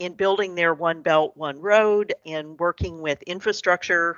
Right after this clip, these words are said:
uh, around the world, and especially in China. Could you highlight some differences of,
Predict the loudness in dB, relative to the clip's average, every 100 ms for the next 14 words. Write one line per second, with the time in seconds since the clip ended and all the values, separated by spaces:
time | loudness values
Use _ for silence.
0 | _ 2 4 4 2 4 4 0 0 2
1 | 2 0 -6 -2 2 2 0 -8 -8 -8
2 | -2 0 0 -4 -6 -10 -8 -2 0 0
3 | -4 -8 -10 -6 -4 -2 -2 -4 -6 -4
4 | -6 -12 -20 -20 -20 0 6 6 6 -2